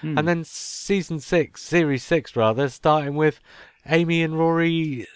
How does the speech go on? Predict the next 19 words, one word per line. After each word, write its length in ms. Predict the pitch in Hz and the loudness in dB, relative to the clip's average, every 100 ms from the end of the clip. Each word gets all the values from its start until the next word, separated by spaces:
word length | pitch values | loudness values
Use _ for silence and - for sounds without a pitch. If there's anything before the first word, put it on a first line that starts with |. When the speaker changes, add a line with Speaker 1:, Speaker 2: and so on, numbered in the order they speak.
| - | -16
Speaker 2:
living 420 | 101 113 156 170 170 | -8 0 0 2 4
back 220 | 170 175 | 4 4
at 80 | 156 | 0
home 200 | 175 170 | 0 0
and 60 | 175 | -2
not 160 | 165 | -2
travelling 300 | 127 160 165 | -2 -2 -2
with 100 | 165 | -4
the 60 | 165 | -2
Doctor 320 | 190 139 139 | -2 -2 -2
anymore 440 | 113 98 101 95 104 | -2 -2 -2 -2 -2
and 140 | 107 | -2
getting 300 | 139 127 131 | -2 0 0
the 100 | 131 | -2
message 460 | 131 135 - 127 - | -2 -2 -2 -2 -2
on 120 | 120 | -2
the 80 | 120 | -2
blue 220 | 127 127 | -2 -2
card 380 | - 165 127 | -2 -2 -2